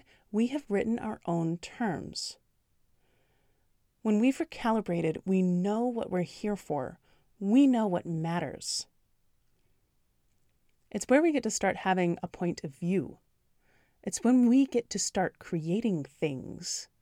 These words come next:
It's where we get to start being artists and stop feeling like puppets.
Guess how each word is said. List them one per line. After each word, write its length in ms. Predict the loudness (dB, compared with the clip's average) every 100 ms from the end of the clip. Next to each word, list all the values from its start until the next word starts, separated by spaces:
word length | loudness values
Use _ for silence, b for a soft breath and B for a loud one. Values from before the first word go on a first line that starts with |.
| _ _ _ _ _ _ _ _ _ _ _ _ _ -2
It's 200 | -2 2
where 160 | 2 4
we 140 | 4
get 160 | 2 0
to 80 |
start 260 | -2 -2 0
being 220 | 0 0
artists 540 | 0 0 0 -2 -8 -10 -4
and 160 | -2
stop 300 | 0 -2 -2
feeling 280 | -2 0 0
like 220 | -2 -4
puppets. 640 | -4 -4 -4 -6 -6 -8